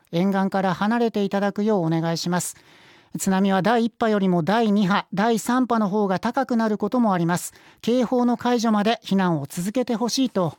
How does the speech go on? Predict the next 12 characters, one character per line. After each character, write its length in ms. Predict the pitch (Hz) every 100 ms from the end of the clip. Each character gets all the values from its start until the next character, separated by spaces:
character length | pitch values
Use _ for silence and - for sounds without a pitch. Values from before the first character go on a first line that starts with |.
| -
呼 80 | 160
び 100 | 160
か 80 |
け 120 | 165 160
て 100 | 147
い 80 |
ま 100 | 143
す。 220 | 151 - - - - _ - - - - - _ _ _ _ _ _ -
え、 120 | 170
さ 160 | -
ら 120 | 208 196
に、 280 | 190 202